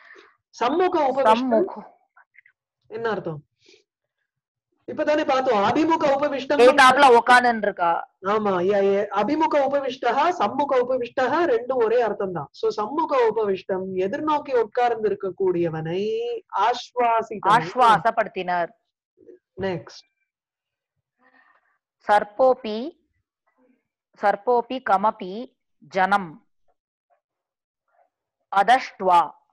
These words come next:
Speaker 1: எஸ்.
Speaker 2: யதாகதம் நிரகாதிதி கதா.
Speaker 1: ம். சர்ப்பமும்
Speaker 2: சர்ப்பஹ அபி,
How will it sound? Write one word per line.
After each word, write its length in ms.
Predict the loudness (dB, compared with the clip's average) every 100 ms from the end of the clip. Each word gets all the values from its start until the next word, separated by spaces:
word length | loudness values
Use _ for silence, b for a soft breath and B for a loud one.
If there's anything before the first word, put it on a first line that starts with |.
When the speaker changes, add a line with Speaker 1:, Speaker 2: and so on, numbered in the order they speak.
| _ _
Speaker 1:
எஸ். 480 | -4 -2 -4 -6
Speaker 2:
யதாகதம் 800 | -8 2 4 6 4 2 0 -2 _ _ _ _ _ _ _ _ _ _ _ _ _ _
நிரகாதிதி 920 | -2 4 4 6 6 4 2 -6 -4
கதா. 580 | -2 -2 -2 -2 -6 _ _ _
Speaker 1:
ம். 320 | -10 -8 -10 -14 -20 _ _ _ _ _ _ _ _ _ _ _ _ _ _
சர்ப்பமும் 420 | -4 -2 -4 0
Speaker 2:
சர்ப்பஹ 500 | 0 0 -2 0 2
அபி, 460 | 0 -4 -8 -10